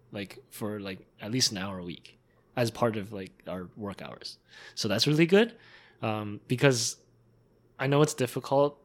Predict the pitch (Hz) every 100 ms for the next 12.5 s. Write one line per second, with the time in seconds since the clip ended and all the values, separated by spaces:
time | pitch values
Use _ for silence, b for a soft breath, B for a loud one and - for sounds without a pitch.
0 | - 123 113 110 113 - _ _ 123 117
1 | 120 - 120 127 127 127 131 - _ _
2 | _ - 107 98 - 117 117 101 98 -
3 | 113 110 - 117 92 - - - 104 95
4 | 90 190 - - B B B B B -
5 | 117 113 127 131 123 123 120 113 127 117
6 | 120 113 113 - 117 95 90 98 - -
7 | 95 - 101 98 92 - 98 92 73 -
8 | - B B B B 120 98 95 - _
9 | _ _ _ _ - 117 117 120 127 127
10 | - 117 110 104 113 _ _ _ _ _
11 | - 120 - 113 113 110 107 - 95 101
12 | 107 101 - -